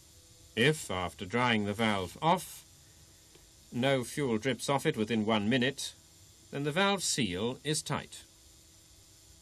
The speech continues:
Now we know that the cold start valve is in working order, but the starting facility is still not functioning.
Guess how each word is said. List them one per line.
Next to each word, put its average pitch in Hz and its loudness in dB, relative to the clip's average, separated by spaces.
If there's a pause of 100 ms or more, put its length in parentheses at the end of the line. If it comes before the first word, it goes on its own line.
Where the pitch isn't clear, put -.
(1000)
Now 202 6
we 110 0
know 123 4
that 98 -2
the 92 -8
cold 139 0
start 92 -4
valve 113 2
is 104 -2
in 131 0
working 107 -4
order, 107 2 (1000)
but 87 -12
the 80 -10
starting 113 0
facility 151 2
is 113 2
still 143 0
not 107 0
functioning. 90 0